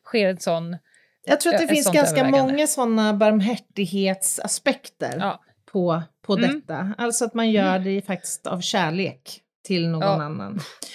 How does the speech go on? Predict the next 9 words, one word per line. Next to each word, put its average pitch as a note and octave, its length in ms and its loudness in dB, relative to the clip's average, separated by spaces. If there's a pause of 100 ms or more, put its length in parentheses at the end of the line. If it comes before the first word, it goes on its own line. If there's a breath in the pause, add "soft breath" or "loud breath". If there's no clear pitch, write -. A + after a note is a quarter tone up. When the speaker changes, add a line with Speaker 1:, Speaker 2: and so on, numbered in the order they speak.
(320 loud breath)
Speaker 2:
För, C#4+ 380 4 (100)
eh, C4+ 140 2
för, C4+ 220 -12 (280)
för D4 80 -4
något, D4 180 -6 (280)
ytterligare F4+ 380 -2
något F4 220 -6
år A#3+ 240 0
sedan A#3 420 -2